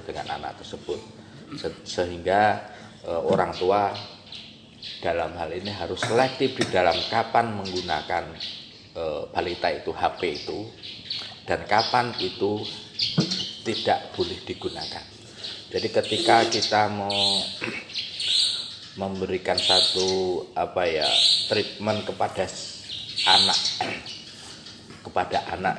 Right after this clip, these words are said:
balita itu nangis dikai H-, dikai H P biar,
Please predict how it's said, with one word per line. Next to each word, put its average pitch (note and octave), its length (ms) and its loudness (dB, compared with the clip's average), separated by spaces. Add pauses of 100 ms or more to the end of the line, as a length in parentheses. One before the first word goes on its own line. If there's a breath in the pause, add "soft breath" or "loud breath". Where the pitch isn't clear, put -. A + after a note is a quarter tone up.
balita F#2 400 0
itu G2 240 0 (640)
nangis A2+ 380 4
dikai A2 280 4
H-, G2 280 0 (280)
dikai G2+ 800 0 (300)
H - 60 0 (120)
P - 60 4 (760)
biar, F#2+ 320 6